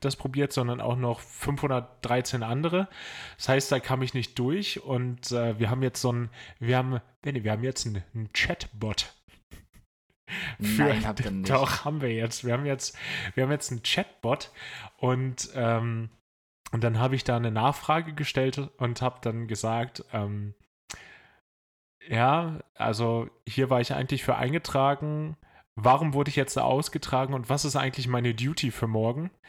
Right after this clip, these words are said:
Speaker 1: Und ich habe
Speaker 2: Ja,
Speaker 1: sogar
Speaker 2: das hast du den Chatbot gefragt?
Speaker 1: Ja, da, tatsächlich. Das, das konnte ich, das konnte ich so nachfragen. Und dann habe ich relativ schnell auch eine Antwort bekommen. Und dann stand da nur Duty für morgen, ich glaube, es war der achte, äh, Duty für morgen, der achte zehnte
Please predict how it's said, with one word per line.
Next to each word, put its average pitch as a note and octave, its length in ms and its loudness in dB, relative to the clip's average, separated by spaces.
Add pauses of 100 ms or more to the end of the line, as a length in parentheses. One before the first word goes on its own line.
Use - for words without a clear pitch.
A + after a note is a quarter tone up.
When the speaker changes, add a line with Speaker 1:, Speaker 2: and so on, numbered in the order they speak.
(320)
Speaker 1:
Und C3 80 -4
ich B2+ 100 2
habe G#3+ 100 4
Speaker 2:
Ja, - 60 2
Speaker 1:
sogar F#3+ 160 4
Speaker 2:
das C#3 80 0
hast C3+ 60 -8
du C3+ 40 0
den A2 100 0
Chatbot C3 380 2
gefragt? A2 400 -2 (300)
Speaker 1:
Ja, D#3 300 6
da, - 220 -2
tatsächlich. C3 680 -2 (160)
Das, - 200 -8
das B2+ 200 -2
konnte C#3+ 200 0
ich, C#3 120 -2
das - 180 -2
konnte C3+ 180 -2
ich B2 60 -4
so B2 100 -2
nachfragen. B2+ 680 -2 (480)
Und B2 360 2
dann B2 140 4
habe C#3 120 4
ich C#3 120 0
relativ C3 360 2
schnell C#3 200 0
auch C#3+ 160 2
eine C3 140 0
Antwort C#3 360 0
bekommen. C#3 460 -2 (540)
Und B2 80 0
dann B2+ 140 2
stand D3 240 2
da D3+ 60 6
nur C#3 460 2
Duty D#3+ 520 -2
für - 160 0
morgen, D3+ 540 2
ich C3+ 140 -4
glaube, A#2+ 180 2
es - 120 -4
war A2+ 80 2
der A2 140 0
achte, D#3 440 -2 (360)
äh, A#2+ 100 -2
Duty D3+ 320 -2
für C3 120 -4
morgen, B2 260 2
der A#2+ 120 2
achte B2 220 0
zehnte D#3 480 0